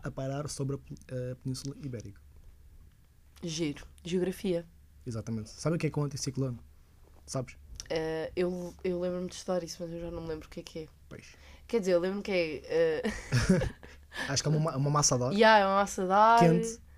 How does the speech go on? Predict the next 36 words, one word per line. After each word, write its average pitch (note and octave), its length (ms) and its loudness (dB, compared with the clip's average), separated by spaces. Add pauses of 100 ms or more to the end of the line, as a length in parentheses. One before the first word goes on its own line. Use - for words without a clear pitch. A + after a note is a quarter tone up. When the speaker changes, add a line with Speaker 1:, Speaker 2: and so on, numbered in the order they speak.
(280)
Speaker 2:
Sim. F#3+ 400 -6 (100)
Speaker 1:
que - 60 -16
passa C3+ 300 -2
por - 100 -6
cima C3 340 0
de, A#2+ 280 -4 (100)
Speaker 2:
Boa, E3 300 -2
boa. A#2+ 140 -6
Speaker 1:
das A#2+ 100 0
zonas C3 260 0
e A#2+ 40 -4
Speaker 2:
É A#2+ 40 -4
Speaker 1:
isso E3 140 -6
tudo C3 160 -2
Speaker 2:
isso. B2+ 100 -6 (140)
Speaker 1:
e B2 100 -4
que - 60 -16
faz C3 180 -2
com C3 140 -6
que B2+ 80 -6
as - 40 -6
temperaturas B2 480 -4
aumentem. A2+ 320 -10 (220)
Speaker 2:
Boa, D#3+ 240 -6
boa, D3+ 200 -12
boa. D3 220 -16 (200)
Speaker 1:
Não A2+ 100 -6
foi A#2+ 140 -6
à A2 40 -8
toa A2+ 160 -8
que - 100 -12
eu A2 40 -10
tive A2+ 160 -6
dezoito A2 280 -10
de G#2+ 60 -8
geografia. A2 400 -12